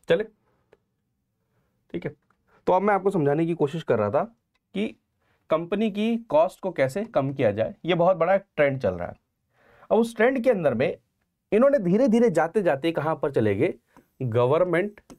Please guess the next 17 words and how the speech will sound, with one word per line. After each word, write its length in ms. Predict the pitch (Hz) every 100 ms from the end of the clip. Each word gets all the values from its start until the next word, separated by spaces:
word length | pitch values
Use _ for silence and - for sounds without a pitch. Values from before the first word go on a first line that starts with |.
| _ -
जॉब्स 360 | 113 127 127 -
के 120 | -
अंदर 220 | 120 107
में 140 | 95 87
गए। 100 | 92
बहुत 280 | 127 208 139
अच्छा 180 | -
एक 120 | 117 104
आर्टिकल 360 | 90 90 76
है। 100 | - - _ _ _ _ _ _ _ _ _ _ -
इन्होंने 260 | 220 254
शुरू 240 | 233 226 240
किया 260 | 208 190 226 _ _ _ _ -
कि 60 |
अगर 180 | 156 170
पीरियोडिक 640 | 139 147 147 170 175 196 - _ - - _ _
लेबर, 400 | 131 147 143 156